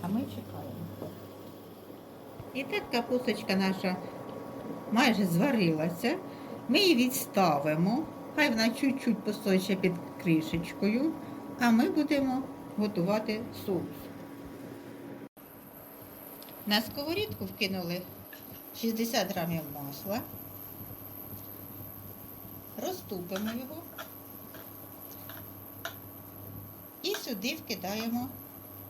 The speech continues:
дві з половиною ложечки або дві ложки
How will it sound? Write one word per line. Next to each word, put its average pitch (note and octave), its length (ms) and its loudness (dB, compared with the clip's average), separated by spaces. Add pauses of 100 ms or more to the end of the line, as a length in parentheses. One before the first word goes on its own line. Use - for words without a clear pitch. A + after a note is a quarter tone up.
(120)
дві B3+ 180 -2
з - 80 -8
половиною G3 540 -4 (160)
ложечки G#3+ 540 -10 (2750)
або E3 140 -4 (140)
дві A3+ 140 -2
ложки A#3 520 -4